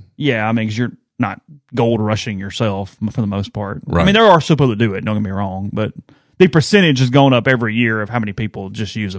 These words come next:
Speaker 1: one of those companies to, to do those things. Yeah, seven, seven is the setup. So
Speaker 2: Okay.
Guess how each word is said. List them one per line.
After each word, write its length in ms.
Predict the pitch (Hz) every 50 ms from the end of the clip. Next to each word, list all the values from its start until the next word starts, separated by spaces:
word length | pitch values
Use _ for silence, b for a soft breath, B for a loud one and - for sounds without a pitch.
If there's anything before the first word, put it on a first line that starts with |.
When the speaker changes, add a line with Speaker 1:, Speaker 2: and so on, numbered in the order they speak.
| -
Speaker 1:
one 120 | - 107 101
of 60 | 101
those 160 | 98 95 -
companies 460 | - 117 104 - 104 98 95 95 95 -
to, 160 | - 95 92 95 _ _ _
to 80 | 98
do 140 | 98 95 98
those 180 | 98 95 95 -
things. 320 | - 107 107 107 - -
Yeah, 140 | - 107 95
seven, 480 | 92 - - 143 123 110 113 107 107 -
seven 380 | - - - 135 120 110 104
is 100 | 107 98
the 80 | - 98
setup. 380 | - - - - - - - _ _ _ _
So 260 | _ - - - 110 - _ _ _ _ _ _ _ _ _ _ _ _ _ _ _ _ _
Speaker 2:
Okay. 280 | 90 85 80 78 69